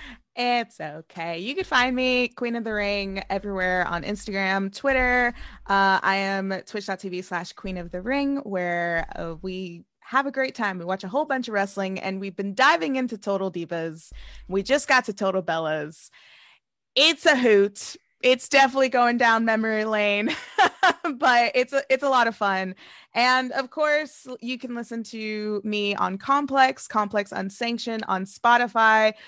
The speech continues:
We've had amazing guests so far. We recently had Thunder Rosa.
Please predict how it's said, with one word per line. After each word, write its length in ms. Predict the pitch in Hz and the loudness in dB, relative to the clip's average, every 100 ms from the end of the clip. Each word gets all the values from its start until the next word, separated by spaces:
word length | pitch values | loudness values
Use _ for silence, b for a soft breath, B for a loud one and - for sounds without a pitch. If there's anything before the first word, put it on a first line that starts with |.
| B - | B 0
We've 120 | 427 554 | 4 6
had 80 | |
amazing 640 | 262 196 190 208 202 226 220 | 4 2 2 2 2 0 2
guests 320 | 214 208 - | 2 2 -2
so 200 | 214 208 | -2 -2
far. 500 | 214 208 208 208 208 | 0 2 4 4 2
We 140 | 214 | 0
recently 420 | 208 233 226 220 | -4 -6 -6 -6
had 200 | 208 196 | -4 -4
Thunder 240 | - 185 185 | -4 -6 -2
Rosa. 760 | 220 254 254 240 233 226 226 | 2 2 4 6 8 8 6